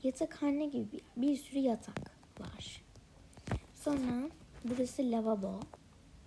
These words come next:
Şöyle göstereyim. Burada havlularımız. Burada da el yıkama yeri. Çok güzel oldu.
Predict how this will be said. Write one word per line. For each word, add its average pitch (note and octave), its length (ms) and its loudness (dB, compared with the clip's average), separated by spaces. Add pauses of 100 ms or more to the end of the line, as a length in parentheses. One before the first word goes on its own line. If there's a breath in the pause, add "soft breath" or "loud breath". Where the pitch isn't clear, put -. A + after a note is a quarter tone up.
(220)
Şöyle F3+ 420 -4
göstereyim. - 600 -6
Burada A3+ 360 0
havlularımız. G#3 720 -2 (460 loud breath)
Burada A#3 200 4
da A3 40 4
el G3 200 2
yıkama F3+ 380 -4
yeri. F3+ 360 -8
Çok - 300 -6
güzel G3+ 280 2
oldu. F#3 420 -2